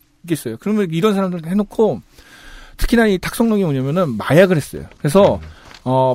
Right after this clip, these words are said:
Speaker 1: 병원이나 의무관을 한테 가갖고 "야, 아편 주사 갖고 와."
Speaker 2: 음.
Speaker 1: 어? 그래서 아편을 맞고 그리고 이 그 약에 취해갖고 사람을 죽이고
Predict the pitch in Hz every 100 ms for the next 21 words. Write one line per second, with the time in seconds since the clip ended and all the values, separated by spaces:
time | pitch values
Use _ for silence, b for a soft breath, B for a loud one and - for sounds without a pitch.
0 | - 135 165 214 226 220 220 156 175 196
1 | 202 185 180 175 156 _ _ - 175 160
2 | 139 127 - 170 165 147 - - 165 190
3 | 175 135 - 113 92 _ _ 101 87 80
4 | 80 156 165 160 147 143 190 185 185 139
5 | - - 208 294 _ _ - 147 147 220
6 | 240 - 156 156 147 - 131 131 139 170
7 | 190 - 196 170 - 180 180 - 190 190
8 | 165 - 135 127 123 113